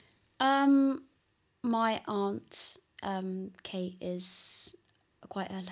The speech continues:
holistic person. Um, she meditates regularly, gratitude journals daily, um, and she was very helpful in, um,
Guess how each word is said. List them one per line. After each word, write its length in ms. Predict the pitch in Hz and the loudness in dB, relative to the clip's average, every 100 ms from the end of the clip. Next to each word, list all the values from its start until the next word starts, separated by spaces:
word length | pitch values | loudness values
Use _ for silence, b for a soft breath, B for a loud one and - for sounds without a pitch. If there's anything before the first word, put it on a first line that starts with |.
| 185 | -10
holistic 600 | 196 185 185 - - - | -4 -4 -4 -6 -8 -14
person. 720 | - 185 185 - 190 185 185 - B B B B 190 | -8 -6 -6 -4 -4 -4 -6 -10 B B B B 0
Um, 520 | 185 180 180 180 - _ _ - | 2 2 2 -2 -6 _ _ -8
she 320 | - - 190 | -2 0 2
meditates 480 | 175 175 170 175 - | 2 -2 -6 -8 -4
regularly, 720 | 180 180 175 170 170 170 175 - | -6 -2 -2 -2 -2 -2 -6 -10
gratitude 640 | 175 - - - 175 170 | -12 -10 -12 -6 -4 -2
journals 760 | 170 170 170 165 170 - - - | -4 -6 -4 -4 -4 -6 -8 -6
daily, 540 | 175 165 160 160 175 - b b b b b b | -4 -4 -2 -4 -4 -10 b b b b b b
um, 500 | 180 185 165 165 175 - B B - | 2 2 4 2 -2 -8 B B 0
and 500 | 185 170 170 165 - - - | 2 4 2 0 -4 -12 -10
she 520 | - 175 175 180 - _ _ - | -6 -4 -4 -8 -12 _ _ -6
was 160 | 196 185 | -4 0
very 220 | 170 170 | -2 -2
helpful 580 | 175 180 - 202 196 185 185 b b b b b | -4 -8 -10 -8 -8 -8 -14 b b b b b
in, 520 | 196 175 175 175 180 185 - | -4 -2 -2 -2 -6 -12 -10
um, 500 | 170 165 165 165 | -8 -4 -4 -4